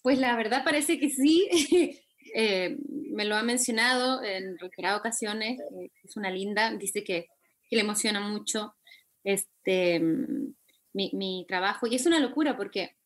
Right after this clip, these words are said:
di-, ella dice que cuando escuchó la canción, eh, le mandé la canción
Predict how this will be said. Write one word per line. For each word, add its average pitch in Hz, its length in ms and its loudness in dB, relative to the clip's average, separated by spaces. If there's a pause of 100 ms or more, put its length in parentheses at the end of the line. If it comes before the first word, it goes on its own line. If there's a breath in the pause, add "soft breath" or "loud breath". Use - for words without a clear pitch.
di-, 202 280 -8
ella 247 380 0 (160)
dice 226 400 -4
que 220 320 -2 (960)
cuando 202 260 -2
escuchó 220 380 -4
la 247 120 2
canción, 220 580 -2 (760 soft breath)
eh, - 720 -2 (680)
le 202 100 -8
mandé 180 180 -2
la 208 100 2
canción 208 460 0